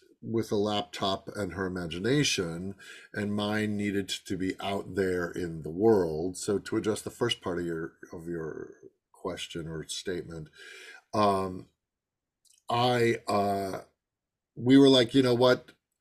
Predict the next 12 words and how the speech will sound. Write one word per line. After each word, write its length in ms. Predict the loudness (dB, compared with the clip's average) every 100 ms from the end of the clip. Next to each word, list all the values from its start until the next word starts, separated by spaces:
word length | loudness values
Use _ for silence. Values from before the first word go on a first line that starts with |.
| -20 -20 -20 -20 -20 _
You, 680 | -4 2 6 8 8 4 -2 _ _
uh, 320 | -2 0 0 -4
work 360 | 0 4 6 4
on 180 | 2 4
your 220 | 6 6
craft 480 | 4 2 2 0 -4
at 140 | -6
home, 400 | -2 0 0 0
but 120 | 0
instead 380 | 0 -2 0 2
of, 180 | 4 2
like, 240 | -2 -4